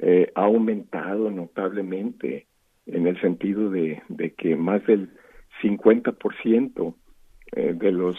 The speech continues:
latinos, eh, perdón, de los, eh, adolescentes latinos reportan haber usado una droga ilícita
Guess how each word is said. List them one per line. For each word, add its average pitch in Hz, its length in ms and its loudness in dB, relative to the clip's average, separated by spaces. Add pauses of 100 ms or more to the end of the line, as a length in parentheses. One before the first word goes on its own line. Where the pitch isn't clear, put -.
latinos, 104 600 -2 (120)
eh, 92 480 0
perdón, 98 300 2
de 90 120 -2
los, 90 200 -4 (480)
eh, - 320 -2
adolescentes 101 580 0
latinos 101 560 -2 (440)
reportan 110 680 2
haber 104 240 -2
usado 104 680 0
una 113 260 -2
droga 101 480 0
ilícita 101 760 -8